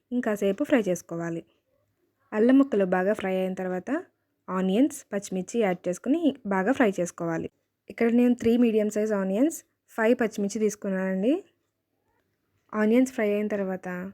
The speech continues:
కొద్దిగా పసుపు వేసుకుని, ఒకసారి కలుపుకోవాలి. ఆ తర్వాత ఉడకబెట్టిన బంగాళదుంపల్ని తొక్క తీసుకుని,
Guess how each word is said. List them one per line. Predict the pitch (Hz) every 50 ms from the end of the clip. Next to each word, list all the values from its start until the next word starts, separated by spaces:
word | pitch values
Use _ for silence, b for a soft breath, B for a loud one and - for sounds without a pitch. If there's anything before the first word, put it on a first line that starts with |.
| _ _
కొద్దిగా | - 214 190 208 202 190
పసుపు | 185 185 175 - _ 202
వేసుకుని, | 190 190 185 185 - _ 208 220 294 381 - _ _ _
ఒకసారి | - 208 - - 202 196 277
కలుపుకోవాలి. | 277 - 226 214 - _ - 180 175 170 170 170 170 - _ - _ _ _ _ - - _ _ _ _ _ _ _ _ _ _ _ _ _ _ _ _ 214
ఆ | 214 220
తర్వాత | - 262 247 240 233 220 214 -
ఉడకబెట్టిన | 185 180 - - 208 208 202 - 214 220 214 214 233 226 233
బంగాళదుంపల్ని | 202 190 185 185 190 190 202 208 202 196 202 190 185 180 180 180 185
తొక్క | 185 - 175 - - 185
తీసుకుని, | - 190 185 185 - _ - 196 233 302